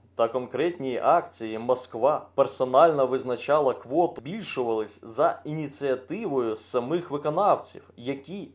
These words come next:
як й усі радянські функціонери, як приклад, для проведення обвинувачень вибивали силоміць, а трійки поквапом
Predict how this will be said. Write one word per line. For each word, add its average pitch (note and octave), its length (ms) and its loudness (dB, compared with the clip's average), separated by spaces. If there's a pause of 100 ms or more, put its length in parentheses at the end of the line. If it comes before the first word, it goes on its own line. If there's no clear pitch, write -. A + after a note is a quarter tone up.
як B2+ 500 0
й A#2+ 340 -14
усі D#3 400 -4
радянські C3 580 0
функціонери, - 560 -16 (560)
як B2+ 400 0
приклад, C#3+ 460 -2 (180)
для G#2+ 340 2
проведення C3+ 640 2
обвинувачень A2+ 680 -2 (120)
вибивали B2 560 2
силоміць, B2 800 -10 (300)
а - 100 0
трійки D3 680 -6 (160)
поквапом A2+ 600 -6